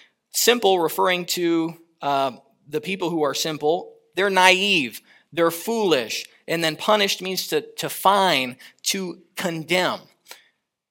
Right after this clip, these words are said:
Now, we live in a, in a society, and we live in a generation that has more technology at our fingertips than ever before. Those of you that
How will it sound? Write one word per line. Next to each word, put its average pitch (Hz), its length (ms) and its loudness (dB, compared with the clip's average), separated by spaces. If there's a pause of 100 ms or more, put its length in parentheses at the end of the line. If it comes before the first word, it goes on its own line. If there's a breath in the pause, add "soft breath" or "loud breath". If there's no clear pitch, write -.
(140)
Now, 165 160 6
we 233 160 -2
live 254 280 2
in 190 220 4
a, 165 420 4 (220)
in 175 120 0
a 165 100 0
society, 156 800 2
and 156 120 -4
we 202 120 -4
live 190 220 0
in 165 80 -2
a 143 60 -6
generation 156 580 -4
that 131 100 -8
has 147 280 -4
more 165 280 -4
technology 147 1160 -4 (260 loud breath)
at 143 140 2
our 139 120 2
fingertips 147 540 -4
than 135 120 -6
ever 135 200 -2
before. 127 520 -6 (460 loud breath)
Those 151 240 0
of 139 80 -8
you 156 120 -4
that 135 340 0